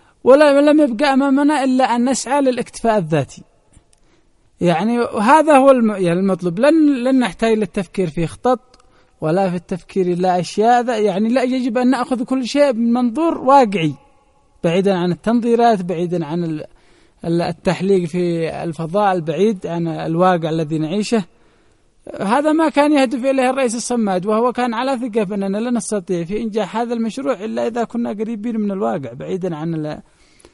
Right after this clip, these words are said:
عن التنظيرات وعن الأشياء، وندرك الواقع الذي نعيش فيه والوضع الذي نعيشه،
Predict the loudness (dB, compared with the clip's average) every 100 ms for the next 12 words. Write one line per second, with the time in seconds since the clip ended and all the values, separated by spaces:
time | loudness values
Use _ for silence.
0 | _ _ -4 -2 -2 -2 -2 -2 -2 0
1 | 0 2 2 2 -2 -2 -4 -6 -6 -4
2 | -2 -2 -2 -2 -2 -2 -2 -2 -2 -2
3 | 0 0 -2 -4 -4 -4 -4 -6 -6 -8
4 | -8 -4 -2 0 -2 -2 -2 -2 -2 -2
5 | -2 -4 -4 -6 -8